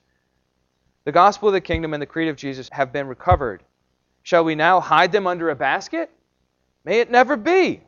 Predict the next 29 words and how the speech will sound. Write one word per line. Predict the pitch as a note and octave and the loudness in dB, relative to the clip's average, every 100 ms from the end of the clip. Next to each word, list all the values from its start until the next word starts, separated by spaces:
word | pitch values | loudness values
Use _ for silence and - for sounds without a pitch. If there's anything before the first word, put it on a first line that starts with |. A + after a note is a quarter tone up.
| _ | _
Let | G3 A#3 | 4 4
us | A3+ | 2
speak | - - B3 C4 - - | -6 -6 -4 -4 -6 -6
to | F#3 | 2
our | F3 D#3+ | 4 4
neighbors, | D3+ B2+ A2+ G2 - _ | 0 -2 -4 -10 -18 _
friends, | G#3 F3 A#2 G2+ - - | 0 0 -2 -12 -20 -2
college | F#3+ F#3+ F3 | 2 4 2
professors, | - - C#3 A#2 A2+ - | -6 -4 -2 -2 -8 -10
families | - F#3 F3+ C#3 G#2 - - _ _ | -2 0 0 -4 -8 -12 -20 _ _
to | C#3+ | -14
spread | - F3+ E3+ | -4 2 2
the | E3+ | 0
good | D3+ D3 | -6 -6
news. | C#3+ C3 G2+ - _ _ _ - | -6 -8 -10 -16 _ _ _ -2
Let's | F3 - | -2 -2
publish | - A3 A#3+ A3+ | 0 2 2 0
articles | F#3 G3 F#3 D3+ C3 | 2 2 2 -4 -4
in | B2+ | -8
scholarly | - D#3 D#3 D#3 | -2 0 0 -2
journals | C3+ D3 C#3+ A#2 | -6 -6 -6 -8
and | - C#3 | -12 -6
get | F#3 | 0
our | G3+ | 2
books | F3 F3+ E3 - | 4 2 -2 -4
into | G#3+ G3 | -8 -8
the | F3+ | -8
major | F3 E3+ D#3 | -4 -4 -6
bookstores. | C#3 D#3+ - B2 G2+ F2+ | -6 -6 -6 -6 -6 -8